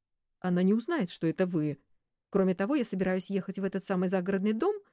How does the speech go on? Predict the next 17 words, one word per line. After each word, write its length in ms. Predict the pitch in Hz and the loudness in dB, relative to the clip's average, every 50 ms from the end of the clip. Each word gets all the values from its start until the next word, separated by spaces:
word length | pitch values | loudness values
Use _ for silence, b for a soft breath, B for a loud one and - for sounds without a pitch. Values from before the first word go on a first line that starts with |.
| _ _ _ - | _ _ _ 0
и 80 | 254 214 | 2 4
желаю 320 | 220 269 262 247 247 247 | 6 6 6 6 6 4
знать, 260 | 233 254 339 403 403 - | 4 4 0 0 0 -2
что 180 | - - 277 | -4 -2 0
меня 240 | 302 339 269 220 226 | 0 2 2 0 0
там 180 | - 220 226 240 | 2 2 2 2
ожидает». 640 | 233 226 220 185 165 165 156 151 147 156 _ - _ _ _ _ _ _ _ _ _ _ _ _ _ - | 2 2 0 0 0 0 0 0 -2 -4 _ -12 _ _ _ _ _ _ _ _ _ _ _ _ _ 2
«О, 140 | 359 359 349 | 4 4 4
нет!» 560 | 339 320 294 294 269 247 - _ - - _ _ _ _ _ _ _ _ _ _ | 4 2 2 0 -2 -2 -4 _ -20 -20 _ _ _ _ _ _ _ _ _ _
простонала 580 | - 180 170 - - 175 170 185 254 285 285 269 | -6 -4 -4 -4 -2 0 0 0 0 -2 -4 -4
Вера 280 | 254 185 165 156 170 - | -4 -2 -2 0 -2 -2
Ивановна. 800 | - - 185 175 170 156 151 147 147 147 151 151 156 151 165 _ _ _ _ _ _ _ _ _ _ _ _ _ _ _ _ _ _ _ _ _ | -2 -2 -2 0 0 0 0 0 -2 -4 -2 -4 -4 -4 -6 _ _ _ _ _ _ _ _ _ _ _ _ _ _ _ _ _ _ _ _ _
«Чёрт 360 | - - - 175 151 160 _ | -12 -6 -6 -6 -6 -6 _
побери!» 640 | - 180 175 175 226 254 294 320 247 156 143 139 _ _ _ _ _ _ _ _ _ | -4 -4 0 2 2 4 4 4 4 4 2 -2 _ _ _ _ _ _ _ _ _
всерьёз 420 | - - 160 160 165 156 156 - - | -10 -8 -6 -6 -4 -6 -6 -6 -6
обеспокоился 760 | 175 165 170 - - 170 165 - 170 170 170 165 - - 156 | -4 -6 -6 -4 -6 -8 -4 -2 0 0 0 0 -2 -6 -6
Кудесников. 800 | - 180 165 175 170 165 - - 165 165 - 170 165 - - | -4 -2 0 0 -2 -2 -2 -4 -6 -6 -4 -6 -8 -8 -10